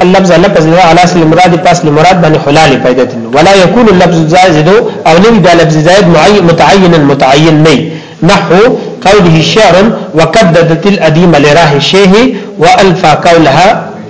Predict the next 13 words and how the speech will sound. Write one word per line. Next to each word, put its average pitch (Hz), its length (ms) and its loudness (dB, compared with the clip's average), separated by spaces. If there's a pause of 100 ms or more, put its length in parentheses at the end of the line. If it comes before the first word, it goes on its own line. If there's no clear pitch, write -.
(320)
کذبا 151 340 0
و 131 300 0
مینا. 123 360 -2 (2250)
اصل 240 280 0
کې 226 80 2
دې 220 200 0
کیسې 214 220 0
باندې 196 240 2
ځان 208 140 2
پوه 226 160 0
کړه، 208 120 0
دا 185 100 2
اوږده 180 260 0